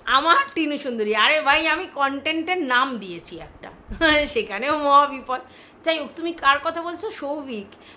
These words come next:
সৌভিক কেন এম্বারাস হয়েছে, এইটা তুমি ঠিক বুঝবে না। সৌভিক কেন এম্বারাস হয়েছে সেটা আমি জানি, আর, আহ, সৌভিক কেন এম্বারাস হয়েছে আর ওরকম কেন ছবি দিয়েছে সেটা সৌভিক জানে আর আমি জানি, ঠিক আছে?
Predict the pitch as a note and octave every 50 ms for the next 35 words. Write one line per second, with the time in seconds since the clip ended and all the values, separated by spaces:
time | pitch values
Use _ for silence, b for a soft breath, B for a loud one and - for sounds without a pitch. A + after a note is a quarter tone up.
0 | B - - C#4 C4+ C4 B3+ D#4+ D#4+ E4 - D#4 D#4 D#4 D4+ D4+ D4 C#4+ D#4 D#4
1 | D#4+ D#4 D#4 D#4 D4 D4 - A3 F3+ - - - - - - - - - E4 F4
2 | - F#4 F#4 F4 E4+ E4 E4 D#4 E4 C#4+ B3+ A3+ B3 A3 A3+ G#3+ F#3 D#3 D#3+ C#3
3 | - - - - - - - - A#3+ B3 C#4+ D4+ D#4 F4+ F4 - - E4 E4+ F4
4 | E4 D4+ D4 D4 D#4+ E4 E4 E4+ E4 E4 E4+ E4 E4+ E4 F4 F#4 F#4+ D#4+ D4 C#4+
5 | D4 C4 B3 A#3 A#3+ C4 C4+ C#4+ D4 D#4 F#4 - - B B B B B B B
6 | B - B3 B3+ B3+ B3 A#3+ A#3 A#3 - - - - - - - - - - -
7 | - A3+ - D4 C#4 C#4+ C#4+ D#4 G4 G4 - F4+ F4 E4+ E4 D4+ D4+ D4 D4 D#4
8 | D#4 D#4+ D#4 D#4+ E4 E4 D#4+ D#4+ D#4+ E4+ D#4+ D#4 D4 D4 C#4+ C#4+ D#4+ D#4+ D#4 D#4+
9 | D#4 D#4 D4+ - - C#4 B3 C#4+ D4+ C4+ D4+ D4 - C#4 C4+ - - A#3 A#3+ B3
10 | A#3+ A#3+ B B B B B B - - C#4+ B3+ C4+ C#4+ E4 E4 E4 - C4+ F4
11 | - D#4+ E4+ E4 E4 D#4 D4 C#4 A#3+ A#3+ A#3+ A#3+ G#3 G3 G3+ F3+ F3+ F#3+ F#3 -
12 | E4 E4+ E4+ D#4+ - - C#4+